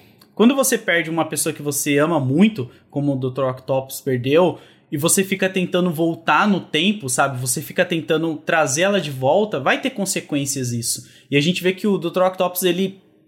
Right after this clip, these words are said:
paga essas consequências, né? Ele acaba se tornando vilão, mesmo ele sendo uma pessoa que era um exemplo ali pro Peter, né? Na escola, ele tava ajudando o Peter nas matérias e tudo mais, e aconselhando ele pra caramba ali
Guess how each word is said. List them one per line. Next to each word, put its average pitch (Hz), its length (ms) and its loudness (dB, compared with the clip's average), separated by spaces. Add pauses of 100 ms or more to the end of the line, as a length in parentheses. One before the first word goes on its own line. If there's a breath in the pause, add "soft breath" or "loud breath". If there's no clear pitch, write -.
paga 208 300 2
essas 151 240 -2
consequências, 139 600 -4
né? 127 100 -2
Ele 135 100 -2
acaba 147 260 -2
se - 140 -6
tornando 165 320 -2
vilão, 151 420 2 (240 loud breath)
mesmo 214 260 4
ele 240 140 2
sendo 220 260 0
uma 220 140 2
pessoa 202 320 0
que 214 80 0
era 208 100 2
um 226 60 0
exemplo 202 420 2
ali 170 200 0
pro 190 160 -6
Peter, 185 360 -2
né? 135 140 0
Na 143 80 0
escola, 151 640 2
ele 131 100 -4
tava 147 200 -2
ajudando 139 300 -2
o 143 40 -2
Peter 147 240 -6
nas 135 180 -4
matérias 151 680 0
e 131 60 -8
tudo 151 240 -10
mais, 156 360 0
e 143 100 -4
aconselhando 151 600 -2
ele 147 140 -2
pra 143 160 -4
caramba 139 340 -2
ali 131 280 -4